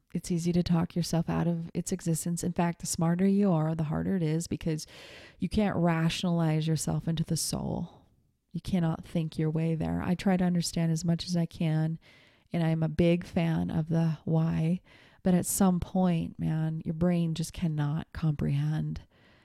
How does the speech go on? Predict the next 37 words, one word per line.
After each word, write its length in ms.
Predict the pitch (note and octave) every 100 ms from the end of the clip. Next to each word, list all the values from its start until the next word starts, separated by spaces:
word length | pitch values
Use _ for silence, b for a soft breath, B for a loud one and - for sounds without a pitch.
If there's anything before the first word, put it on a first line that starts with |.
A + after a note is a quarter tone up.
| b _
um, 540 | E3 D#3 D3+ - E3 - _ _ _ _ _ _ _ _ _
what 180 | F3 E3+
it 100 | D#3+
all 180 | D3+
means. 500 | D3+ D3 C#3+ C#3+ D#3
You 80 | -
know, 60 | D#3+
I, 220 | E3 E3
we, 140 | G3 -
there's, 260 | F#3+ F3+ E3+
we 120 | F#3
have 140 | E3
limitations, 800 | D#3 D3+ D#3+ E3 D#3+ D3+ D3+ E3+
and 220 | F#3+ E3 -
that's 240 | - D#3+
just 160 | - -
the 80 | D#3
way 140 | D#3+
it 80 | E3
is. 260 | E3+ E3 -
So 320 | - E3 E3 B B B B B _ F#3+
we 240 | F#3+ F#3+ F#3
give 160 | G#3
our 140 | A3 G3
minds 560 | D#3+ D#3 D#3 D#3 D#3+ -
far 720 | - - E3 D3+ D3+ F3+ -
too 140 | - F3+
much 260 | E3+ -
credit 500 | - E3 D#3 D#3+ E3+ -
for 140 | -
the 80 | E3
miracles 840 | D#3 D#3+ D#3+ D#3+ - F#3+ F#3+ F#3 -
our 160 | G3+ G3+
intuition 680 | G3 - F3+ E3+ E3 E3
leads 260 | D#3+ E3 -
us 160 | E3+ -
through. 380 | E3+ E3+ E3+